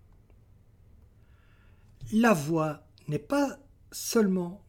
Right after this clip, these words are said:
des techniques, c'est l'agya. Et l'agya n'est pas seulement la méditation. Il est une sorte de yoga total, fait pour que vous soyez toujours prêt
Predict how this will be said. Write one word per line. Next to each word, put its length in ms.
des 280
techniques, 520
c'est 440
l'agya. 500
Et 120
l'agya 540
n'est 200
pas 420
seulement 640
la 140
méditation. 640
Il 220
est 240
une 120
sorte 420
de 180
yoga 360
total, 560
fait 380
pour 320
que 100
vous 160
soyez 340
toujours 380
prêt 380